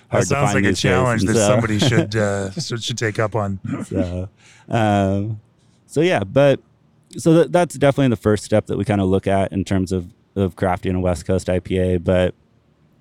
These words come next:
Speaker 1: after that, you know, the, the flavor and the aromatics kinda become a blank slate, and it's kinda whatever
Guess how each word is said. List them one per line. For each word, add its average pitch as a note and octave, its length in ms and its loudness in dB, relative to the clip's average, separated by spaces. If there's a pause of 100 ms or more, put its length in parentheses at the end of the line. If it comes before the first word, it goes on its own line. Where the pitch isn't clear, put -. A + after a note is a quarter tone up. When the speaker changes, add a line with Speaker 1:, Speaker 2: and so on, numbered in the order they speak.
(140)
Speaker 1:
after G#2+ 300 0
that, G2+ 260 0
you G2 60 -2
know, F#2 120 2
the, F#2 240 2
the F#2 220 -4
flavor G#2+ 300 0
and G2 100 2
the F#2 40 0
aromatics G2 520 0
kinda G#2+ 180 -2
become G2 280 0
a F2+ 40 0
blank F#2+ 300 -2
slate, F#2+ 320 -2
and F#2 100 -4
it's F2 100 -2
kinda A2 180 0
whatever G2 520 2